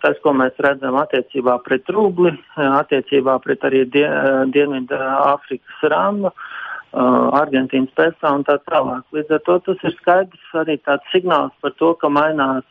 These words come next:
arī šī te monetārā politika, kas bija globāli ļoti stimulējuša, un attiecīgi,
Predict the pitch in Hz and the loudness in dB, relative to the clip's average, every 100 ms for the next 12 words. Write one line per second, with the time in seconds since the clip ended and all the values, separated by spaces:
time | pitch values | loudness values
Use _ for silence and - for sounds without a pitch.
0 | - 143 135 127 135 127 143 135 - - | -4 0 0 -2 -4 -4 -2 -2 -4 -14
1 | - - - - 135 156 143 - 135 135 | -20 -20 -8 0 2 2 0 0 0 0
2 | 131 131 135 - _ _ _ 190 208 190 | 0 -2 -6 -14 _ _ _ 0 2 0
3 | 196 180 - 180 160 156 160 170 165 151 | -2 -6 -4 -10 -4 -4 0 0 2 0
4 | 147 143 147 143 151 147 - - 160 156 | 0 0 -2 -2 0 0 -2 -4 0 2
5 | 143 143 139 139 135 - 139 143 147 135 | 4 2 2 -2 -4 -4 0 0 0 -2
6 | 139 | -2